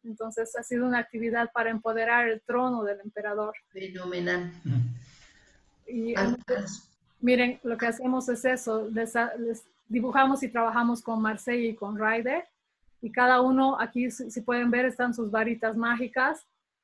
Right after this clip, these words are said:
Speaker 1: y cada uno las activa, hacemos actos psicomágicos también para que empoderen al arcano.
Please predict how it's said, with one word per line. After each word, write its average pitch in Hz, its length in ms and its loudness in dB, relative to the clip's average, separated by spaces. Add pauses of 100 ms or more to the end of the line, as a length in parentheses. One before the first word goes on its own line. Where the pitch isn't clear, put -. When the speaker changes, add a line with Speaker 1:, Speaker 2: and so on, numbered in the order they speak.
(200)
Speaker 1:
y 240 100 -10
cada 240 300 4
uno 240 220 4
las 220 220 0
activa, 247 500 2
hacemos 233 380 -2
actos 226 260 -6
psicomágicos 226 720 -2
también 226 360 -2
para 214 240 -2
que 214 320 -6
empoderen 226 640 0
al 208 100 0
arcano. 233 640 -2